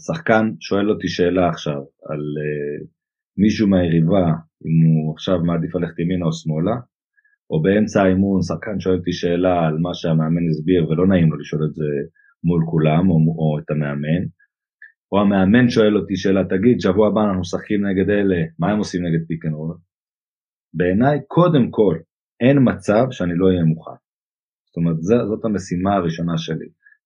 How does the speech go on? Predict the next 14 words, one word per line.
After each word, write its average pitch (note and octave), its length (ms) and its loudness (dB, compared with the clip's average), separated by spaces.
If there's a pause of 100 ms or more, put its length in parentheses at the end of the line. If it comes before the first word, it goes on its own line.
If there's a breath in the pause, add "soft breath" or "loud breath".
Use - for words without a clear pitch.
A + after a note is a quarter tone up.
אני E2 140 2 (100)
חייב, G#2+ 360 4 (140)
זה, G#2 120 2 (340)
אני E2+ 140 -4
חושב A2 200 0
שאלעד F#2 480 0
חסין G2 300 -2 (240)
אמר F#2 220 2
לי F#2+ 100 4
את E2 120 -2
זה, D#2+ 80 2 (840 soft breath)
אה, D#2 240 -2
בפעם F2+ 320 2
הראשונה F2 380 0